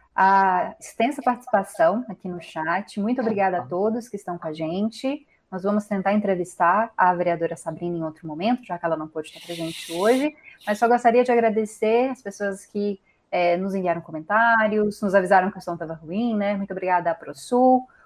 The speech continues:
Movimento Trabalhadoras e Trabalhadores. É, tem várias entidades aqui presentes, né? Goiás Lixo Zero, Coletivo Ideias Urbanas,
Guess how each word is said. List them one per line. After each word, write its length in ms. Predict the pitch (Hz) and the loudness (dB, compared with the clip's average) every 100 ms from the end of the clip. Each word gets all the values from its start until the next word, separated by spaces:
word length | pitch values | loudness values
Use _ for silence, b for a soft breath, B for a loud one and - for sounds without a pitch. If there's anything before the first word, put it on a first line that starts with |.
| - | -4
Movimento 440 | 196 180 190 190 - | -2 0 0 -2 -2
Trabalhadoras 840 | 180 175 175 160 190 214 208 196 | 2 4 4 4 4 4 4 0
e 40 | |
Trabalhadores. 1300 | 196 170 170 156 151 208 233 233 226 226 226 - - b b b - | -2 0 2 2 4 8 8 8 6 2 -2 -8 -18 b b b -2
É, 260 | 190 190 | 4 4
tem 240 | 190 226 220 | 2 0 4
várias 400 | 196 277 330 269 | 6 6 6 2
entidades 460 | 262 226 214 208 | 2 6 6 6
aqui 160 | 185 185 | 0 -6
presentes, 640 | 175 165 196 233 240 - | -6 0 4 4 2 -2
né? 200 | 190 196 | -2 0
Goiás 440 | 196 185 190 208 196 | 0 4 4 4 0
Lixo 280 | 180 - 156 | -2 -4 2
Zero, 520 | 214 233 226 220 226 | 8 12 12 10 4
Coletivo 520 | - 196 185 220 185 | 2 0 0 -2 0
Ideias 340 | 175 170 160 151 | 2 2 2 -6
Urbanas, 880 | 156 214 240 240 226 233 226 - | 4 6 10 8 8 6 4 0